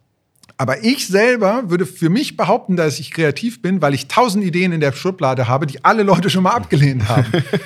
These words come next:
Speaker 1: Also, weil
Speaker 2: Ja, ja.
Speaker 1: ich weiß für mich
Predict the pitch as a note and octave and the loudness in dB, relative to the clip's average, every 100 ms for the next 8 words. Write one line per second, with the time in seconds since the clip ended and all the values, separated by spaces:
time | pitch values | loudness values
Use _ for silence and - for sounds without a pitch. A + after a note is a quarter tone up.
0 | B3+ - - - G3 G#3+ A#3 A3 F#3 A3+ | -6 -8 -12 -2 0 4 2 2 0 2
1 | A#3+ C#4 C4 G#3 C#4 D4+ - A3+ A#3 F4 | 4 2 2 4 4 2 -2 0 0 0
2 | - - | -4 -10